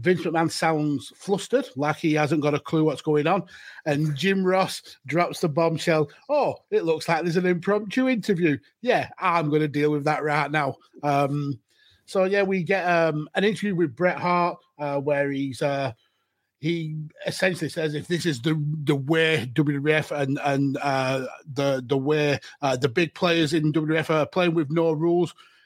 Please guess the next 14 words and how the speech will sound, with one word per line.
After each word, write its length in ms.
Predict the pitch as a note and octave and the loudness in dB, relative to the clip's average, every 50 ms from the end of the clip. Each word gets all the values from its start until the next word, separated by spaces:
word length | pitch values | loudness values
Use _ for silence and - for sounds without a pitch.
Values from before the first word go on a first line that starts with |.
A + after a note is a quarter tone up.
| _ _ _ | _ _ _
he's 320 | - E3 E3+ D#3 D#3 C3 | 0 0 2 2 2 2
gonna 180 | - D#3 D3 C#3 | 0 0 0 0
be 220 | A#2 C#3+ C#3 C#3 | 0 -2 -2 0
like 240 | C#3 C#3 C3+ C3+ C3+ | 0 0 -2 -2 -2
that. 200 | C#3 C3+ C3+ - - - - - _ | -4 -4 -4 -6 -10 -20 -20 -20 _
He 100 | _ C#3+ | _ -6
calls, 600 | C3 - - - F3 E3+ E3+ E3+ E3+ E3 D3+ - - _ _ _ _ | -6 -6 -4 -2 0 2 2 2 2 2 0 -2 -8 _ _ _ _
uh, 160 | D3+ D3+ D3 | -2 -2 0
Shawn 280 | C#3 - - F3+ E3 D#3+ | 0 0 0 0 0 2
Michaels 320 | E3+ E3+ D#3 - - D#3+ | 2 0 0 0 0 2
a 60 | D#3+ D#3 | 2 2
little 260 | D#3 E3 F3 E3 E3 | 2 2 0 0 -2
prissy, 520 | D#3+ - - - F#3+ F3+ - - G3 F#3+ E3+ - _ _ _ _ _ _ _ _ _ | -2 -4 -4 -2 -2 -2 0 2 0 0 0 -2 _ _ _ _ _ _ _ _ _
um, 480 | C#3 C#3 C#3+ C#3+ C#3+ C#3+ D3 C#3+ B2 | -6 -4 -2 0 -2 -2 -2 -4 -8